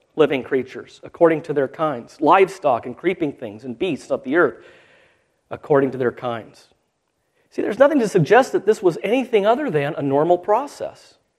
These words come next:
But that doesn't make it any less the effect of God's sovereign word. Providence. A classic case of, man,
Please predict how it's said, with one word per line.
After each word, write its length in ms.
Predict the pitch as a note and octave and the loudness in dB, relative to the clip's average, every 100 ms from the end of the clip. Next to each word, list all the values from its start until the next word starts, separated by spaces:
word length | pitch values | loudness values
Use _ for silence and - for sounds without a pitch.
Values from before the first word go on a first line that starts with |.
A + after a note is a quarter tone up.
| _ _ _ _ _ - | _ _ _ _ _ -2
But 120 | F3 | 2
that 180 | A3+ C4+ | 2 4
doesn't 320 | C4+ A3 F#3 | 0 0 -2
make 360 | F3+ A#3+ F#4 | 4 6 6
it 140 | E3 - | 4 2
any 260 | A#3 C#4+ G#3+ | 2 4 6
less 640 | E3+ A#3 E4 E3+ G#3 - | 8 8 8 4 0 -10
the 180 | G#3+ G3+ | -12 -10
effect 520 | F3 _ D#4+ E4 E4 | -12 _ 2 2 0
of 160 | D#4+ D#3 | -2 4
God's 320 | E3 A3 A3 | 6 4 0
sovereign 580 | - C#3+ D#3 F#3 A3+ A#3 | 2 4 6 4 2 0
word. 400 | F4 C#4+ G2+ - _ _ _ _ _ _ _ _ _ _ _ - - - _ _ | -4 -4 -10 -14 _ _ _ _ _ _ _ _ _ _ _ -20 -20 -20 _ _
Providence. 640 | - B3 G3+ B2 - - _ _ _ _ _ _ _ _ _ _ _ | 4 6 6 0 -6 -20 _ _ _ _ _ _ _ _ _ _ _
A 40 | - | -4
classic 400 | - A3 A3+ - | 2 2 2 -4
case 240 | G3 F3+ | -4 -4
of, 240 | D#3+ E3+ F3+ | -8 -10 -6
man, 560 | D3 G3 A#3 F#3+ C3+ | 0 4 4 4 0